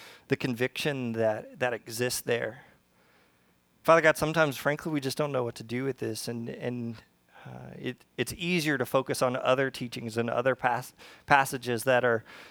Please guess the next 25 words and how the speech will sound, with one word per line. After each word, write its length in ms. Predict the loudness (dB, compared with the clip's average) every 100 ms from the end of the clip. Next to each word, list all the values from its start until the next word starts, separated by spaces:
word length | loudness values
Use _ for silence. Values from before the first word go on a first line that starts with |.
| 4
that 160 | 6 8
are 80 |
more 280 | 6 6 4
comfortable 720 | 4 0 0 0 -4 -2 -2
for 320 | -2 -2 0 0
us. 140 | -2
But 160 | -4 2
Father 260 | 4 6
God, 200 | 4 4
let 160 | 4 2
us, 180 | 0 2
let 120 | 2
us 80 | 2
be 100 | -2
faithful 540 | 4 4 4 2 -2
to, 280 | -2 -4 -4 -12 -20 -14 -2
to 100 | 0
your 220 | 2 0
Son, 360 | 6 6 6 -2
to 160 | -2
his 200 | -2 -2
word, 320 | 0 2 0
to 140 | -4 -6
his 240 | -6 -8
teaching. 580 | -4 -4 -4 -6 -6